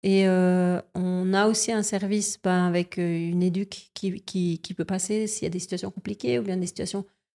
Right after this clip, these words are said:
conflictuelles avec des voisins ou autres, qui peut aller faire de la médiation ou gérer des situations. Et, euh, un autre point important, qui est très important, c'est qu'on fait une instruction de toutes les nouvelles demandes. Ça veut dire qu'on va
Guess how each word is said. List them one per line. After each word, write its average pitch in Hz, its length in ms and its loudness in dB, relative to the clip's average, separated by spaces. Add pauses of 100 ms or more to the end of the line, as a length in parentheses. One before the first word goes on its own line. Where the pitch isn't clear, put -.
(160)
conflictuelles 226 520 0
avec 208 100 0
des 208 60 -2
voisins 202 340 2
ou 196 80 2
autres, 214 240 0
qui 208 120 -6
peut 202 260 0
aller 196 220 0
faire 190 240 -4
de 196 60 -4
la 190 60 0
médiation 190 560 -2
ou 185 60 0
gérer 180 220 -2
des 180 120 -6
situations. - 400 -10 (1400)
Et, 220 460 6
euh, 190 760 4 (480)
un 185 220 4
autre 202 340 0
point 214 520 2
important, 208 680 -2 (280)
qui - 120 -8
est - 40 -4
très 226 260 2
important, 208 500 -4
c'est 202 140 -4
qu'on 190 160 -4
fait 208 160 -4
une 190 160 0
instruction 214 540 -4
de 202 100 -2
toutes - 200 -8
les 202 60 0
nouvelles 196 220 2
demandes. 180 420 -2
Ça - 140 -16
veut 180 60 -6
dire 214 240 0
qu'on 185 960 -2
va 208 360 0